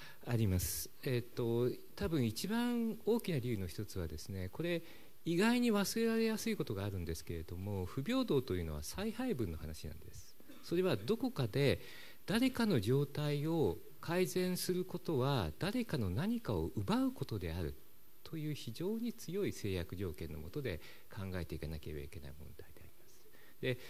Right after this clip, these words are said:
えー、だからですね、これ本当に真面目に考えていくとどんどん暗くなっていくんですね。で、えっと、そのことも多分重要です。えっと、人は暗くなっていく問題、考えたくない問題から逃げようという癖があり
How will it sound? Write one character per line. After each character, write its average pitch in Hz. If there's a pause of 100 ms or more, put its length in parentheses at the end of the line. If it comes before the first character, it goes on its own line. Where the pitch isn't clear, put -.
(480)
え 131
ー、 123
だ 151
か 135
ら 113
で 104
す -
ね、 104
こ 117
れ 110
本 156
当 185
に 170
真 165
面 165
目 196
に 190
考 196
え 185
て 147
い -
く -
と 104
ど 139
ん 160
ど 90
ん 90
暗 110
く 117
な 104
っ -
て - (340)
い -
く -
ん 113
で -
す -
ね。 120 (260)
で、 165 (240)
え 160
っ -
と、 156
そ 214
の 254
こ 262
と 277
も 233 (520)
多 196
分 92
重 95
要 87
で 82
す。 - (200)
え 127
っ 117
と、 127
人 175
は 190 (800)
暗 202
く 214
な 220
っ 226
て 226
い 135
く 120
問 110
題、 98
考 180
え 240
た 196
く 139
な 143
い 123
問 104
題 92
か -
ら 82
逃 110
げ 175
よ 190
う 156
と -
い 82
う 80
癖 -
が -
あ -
り -